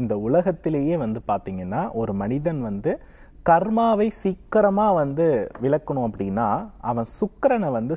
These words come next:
சந்தோஷப்படுத்தணும். இப்போ எந்த வீட்ல வந்து ஒரு பெண் ஸ்-, நிம்மதியா இருக்காளோ, அந்த வீட்ல கண்டிப்பா அவன் எல்லாத்தையுமே சிறப்பா அனுபவிப்பான். எந்த வீட்ல ஒரு பெண் வந்து கண்ணீர் விட்டு கொண்டே இருக்கிறாளோ, அந்த வீட்ல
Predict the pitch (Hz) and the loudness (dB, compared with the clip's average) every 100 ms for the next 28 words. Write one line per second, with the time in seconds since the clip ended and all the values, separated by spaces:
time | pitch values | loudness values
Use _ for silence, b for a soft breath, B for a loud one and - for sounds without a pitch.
0 | - 117 131 - - 110 87 - - - | -4 -4 -2 -2 -2 -10 -10 -12 -14 -16
1 | - B B B 165 165 156 190 160 104 | -20 B B B -2 0 2 4 2 0
2 | 123 160 247 240 185 185 190 165 139 139 | 0 2 4 2 2 0 2 2 2 0
3 | 170 139 117 - - 170 185 208 - - | 0 2 0 -2 -4 -2 0 -2 -4 -6
4 | 135 156 170 156 160 127 - 110 104 120 | -4 0 0 2 2 2 0 -2 0 0
5 | 110 113 107 160 175 156 139 147 165 160 | -2 -2 0 -2 -2 -4 -2 -2 -2 0
6 | 160 143 104 101 117 - 123 131 143 - | -2 -2 -4 -2 -2 -2 -4 -4 -6 -4
7 | 107 - 104 90 87 87 - - - B | -4 -2 -4 -4 -8 -10 -10 -12 -12 B
8 | B B B - 180 277 370 226 202 226 | B B B 0 2 2 2 0 0 2
9 | 190 151 - 156 185 165 139 170 - - | 4 2 0 -2 0 -2 -2 -2 -4 -2
10 | 156 190 226 233 180 - 156 147 143 156 | 0 2 2 2 2 0 -2 -2 0 0
11 | 123 117 104 98 101 110 110 117 113 139 | 0 0 -2 0 0 -2 -4 -2 -2 -2
12 | 156 139 139 | -2 0 -2